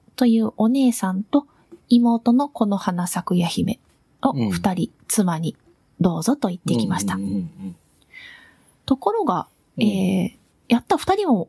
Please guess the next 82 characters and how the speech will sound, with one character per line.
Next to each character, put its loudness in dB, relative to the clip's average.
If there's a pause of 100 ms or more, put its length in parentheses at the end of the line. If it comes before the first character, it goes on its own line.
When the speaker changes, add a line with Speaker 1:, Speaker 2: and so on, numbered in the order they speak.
(100)
Speaker 1:
奥 -4
さ 2
ん -6
も -4
ら 0
え -2
る -2
の -2
と -2
喜 2 (260)
ん -8
だ 0
ん 2
で 0
す -4
け 0
れ 2
ど 4
も、 0
Speaker 2:
う 0
ん。 -2 (260)
Speaker 1:
岩 4
永 -2
姫 2
が -2
あ -2
ま -2
り 0
顔 -2
が 0
お 2
綺 0
麗 4
で 2
な 2
か -6
っ -6
た -2
ん -2
で -6
す -2
ね。 0 (120)
Speaker 2:
う -14
ん 0
う 4
ん 4
う 4
ん。 -2 (760)
Speaker 1:
で、 0 (420)
ニ -4
ニ 4
ギ 4
は -2 (640)
岩 2
永 -2
姫 0
を -6 (300)
返 -2
し 0
ま 4
し -4
た。 -12 (320)
Speaker 2:
う 2
ん。 0 (640)
Speaker 1:
で、 -2
こ 2
の -2
花 0
咲 -2
夜 2
姫 0
と 0
だ 0
け 0
一 0
夜 0
を -6
共 -2
に -2
し -4
ま -6
す。 -6